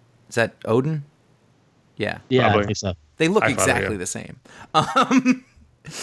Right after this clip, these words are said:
Speaker 1: uh, actually, literally, they, they were designed and drawn by the same person. Um, a-, and, and, but he's also kind of a circus performer at the same time. So, uh, like, and his name is Scott Free, which is kind of a silly pun.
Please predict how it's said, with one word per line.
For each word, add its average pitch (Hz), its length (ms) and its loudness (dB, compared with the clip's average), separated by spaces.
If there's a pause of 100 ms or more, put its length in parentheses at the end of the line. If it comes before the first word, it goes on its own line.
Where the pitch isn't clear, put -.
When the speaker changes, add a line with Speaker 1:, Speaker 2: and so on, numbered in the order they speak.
(160)
Speaker 1:
uh, - 220 -2
actually, - 260 -2
literally, 110 400 -2
they, 98 140 -4
they 98 180 -8
were 95 160 -4 (180)
designed 95 320 -6
and 95 80 -6
drawn 139 160 -4
by 104 100 -2
the 92 60 -2
same 90 160 -6
person. 95 260 -8 (280)
Um, 151 380 2 (560)
a-, 175 220 -2
and, 170 340 2
and, 170 200 2
but 170 100 4
he's 175 140 2
also 208 220 2
kind 208 160 4
of 180 60 0
a 180 40 -2
circus 208 300 0
performer 220 600 2 (180)
at 185 100 -2
the 208 60 -4
same 220 240 2
time. 220 500 2 (500)
So, 175 320 2
uh, - 100 -2 (340)
like, 170 380 0
and 156 140 2
his 127 120 0
name 175 260 2
is 156 100 2
Scott 156 420 2
Free, 156 320 0
which 139 140 0
is 113 80 -6
kind 135 220 0
of 127 80 0
a 123 40 0
silly 127 300 2
pun. 113 560 2